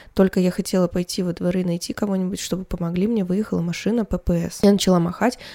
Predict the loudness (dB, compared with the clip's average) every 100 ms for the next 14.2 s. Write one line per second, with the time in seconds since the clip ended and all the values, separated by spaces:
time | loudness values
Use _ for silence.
0 | -4 0 2 0 0 2 2 -2 -6 -14
1 | -20 -4 0 2 2 2 4 4 4 2
2 | 0 0 -2 -2 -2 0 0 0 0 0
3 | -2 -6 -8 -8 0 0 2 0 2 0
4 | 0 -4 2 2 2 0 0 2 0 -2
5 | -2 -2 0 0 0 0 -6 -2 0 2
6 | 0 -2 -2 -2 -2 -2 -2 -8 -14 -16
7 | -8 -6 -2 -2 -2 -2 -2 0 0 -2
8 | -4 -8 -10 -14 -20 -2 2 2 2 0
9 | -2 -2 -2 -2 -4 -4 2 4 2 -2
10 | -4 -4 -4 -2 -2 -2 0 0 0 -4
11 | -4 -14 -6 0 2 4 2 2 2 2
12 | 4 2 0 -2 4 8 8 8 4 4
13 | 4 2 -2 0 2 2 0 0 0 -2
14 | -4